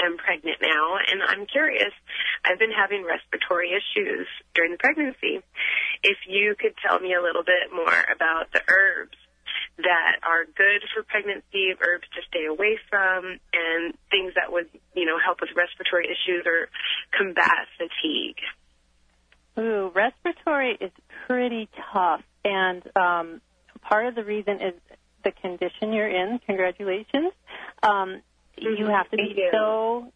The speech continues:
Speaker 2: careful with yourself and your little one. So, um, two of the herbs I suggest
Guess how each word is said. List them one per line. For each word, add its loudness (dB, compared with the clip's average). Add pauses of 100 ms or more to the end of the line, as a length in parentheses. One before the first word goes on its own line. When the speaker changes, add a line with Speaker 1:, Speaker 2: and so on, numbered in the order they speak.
Speaker 2:
careful 0
with -4
yourself 0
and -6
your 0
little -2
one. -2 (120)
So, 2 (320)
um, 2 (360)
two -2
of -4
the 0
herbs 0
I -2
suggest -4